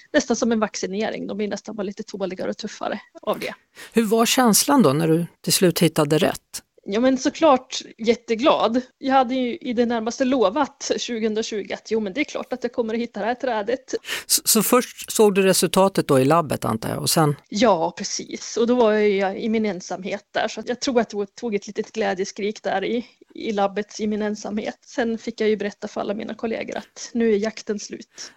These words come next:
Speaker 2: Och sen borde du väl rimligtvis ha åkt upp till trädet och gett, eh, en kram, eller?
Speaker 1: Ja, men absolut. Det, eh, gillar jag ju såklart att göra. Jag brukar alltid klappa om alla träd innan jag provtar dem också, för att det känns väldigt viktigt. Och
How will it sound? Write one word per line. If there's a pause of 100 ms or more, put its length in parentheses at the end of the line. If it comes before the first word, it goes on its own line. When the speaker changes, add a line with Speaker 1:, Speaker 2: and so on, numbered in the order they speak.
(160)
Speaker 2:
Och
sen
borde
du
väl
rimligtvis
ha
åkt
upp
till
trädet
och
gett,
eh,
en
kram,
eller? (420)
Speaker 1:
Ja,
men
absolut.
Det,
eh,
gillar
jag
ju
såklart
att
göra.
Jag
brukar
alltid
klappa
om
alla
träd
innan
jag
provtar
dem
också,
för
att
det
känns
väldigt
viktigt.
Och